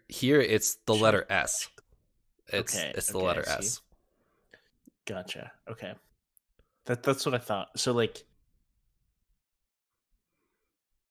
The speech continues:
Speaker 2: do, do we know on Roshar, is it, like, specifically if it's branded on someone, is it deemed as dangerous, or is it just a normal letter too?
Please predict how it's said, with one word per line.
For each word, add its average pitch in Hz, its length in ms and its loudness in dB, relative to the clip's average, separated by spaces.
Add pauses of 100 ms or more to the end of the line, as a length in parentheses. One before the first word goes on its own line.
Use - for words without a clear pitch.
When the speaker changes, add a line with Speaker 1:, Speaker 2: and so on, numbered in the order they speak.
(380)
Speaker 2:
do, 135 260 2 (420)
do 131 120 2
we 123 120 4
know 110 560 0 (100)
on 123 220 0
Roshar, 123 440 2
is 120 160 2
it, - 160 0
like, - 380 -4 (760)
specifically 131 840 0
if 113 120 -2
it's 110 140 -4
branded 110 500 -2
on 127 160 0
someone, 135 400 0
is 127 160 0
it 123 160 -4
deemed 131 240 2
as 131 100 0
dangerous, 139 600 2
or 127 140 0
is 120 100 0
it - 160 -10
just 117 160 0
a 110 40 0
normal 101 420 -2
letter 95 280 0
too? 92 400 -10